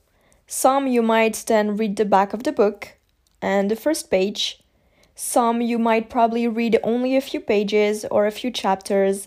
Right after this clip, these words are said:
and then leave it on the shelf. And I really wish that you find someone who, like for a book, you can read several times and always find a new angle, a new perspective of looking at it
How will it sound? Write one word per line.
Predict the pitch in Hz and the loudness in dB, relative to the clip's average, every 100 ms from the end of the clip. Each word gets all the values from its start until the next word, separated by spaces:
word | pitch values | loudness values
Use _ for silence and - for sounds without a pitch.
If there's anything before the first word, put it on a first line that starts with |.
| - | -6
and | 196 196 | -4 0
then | 190 185 196 202 - - | 0 0 -6 -10 -18 -10
leave | 214 220 226 | -6 -2 0
it | 214 214 | 0 0
on | 214 | -2
the | 262 | -2
shelf. | 277 202 180 302 - _ _ _ _ _ _ _ _ _ _ _ _ - | -2 0 0 0 -4 _ _ _ _ _ _ _ _ _ _ _ _ -2
And | - 285 | 4 6
I | 277 | 6
really | 285 254 285 339 339 330 | 4 4 2 2 2 2
wish | 302 240 262 277 269 | 0 0 2 0 2
that | 214 185 190 | 2 4 2
you | 202 202 | -2 -8
find | - 247 247 254 | -4 -2 0 -2
someone | - 190 185 180 196 240 _ _ _ _ | -4 -4 -2 -2 -2 -6 _ _ _ _
who, | - - 226 | -12 -2 0
like | 208 220 311 | 2 2 0
for | - 339 | -2 0
a | 359 | 0
book, | 254 240 226 - - | 2 0 0 -8 -10
you | 233 226 | -8 -2
can | 240 220 | -2 0
read | 214 214 202 | 0 -2 -2
several | - - 233 247 311 | -2 2 2 2 0
times | 330 262 196 196 208 - | -2 0 0 2 -2 -4
and | 214 | -2
always | 214 220 247 254 | 2 4 4 2
find | - 226 220 | -2 -2 0
a | 220 | 0
new | 214 220 208 | 0 0 2
angle, | 196 202 202 202 208 | 2 0 2 0 0
a | 202 | 0
new | 202 214 | 0 0
perspective | 208 220 - 202 196 - 196 196 | -2 -4 -2 -2 -2 -2 -2 -2
of | - 190 | -4 -2
looking | 196 196 208 190 | 0 -2 -2 -2
at | 185 | -2
it | 185 185 | -2 -4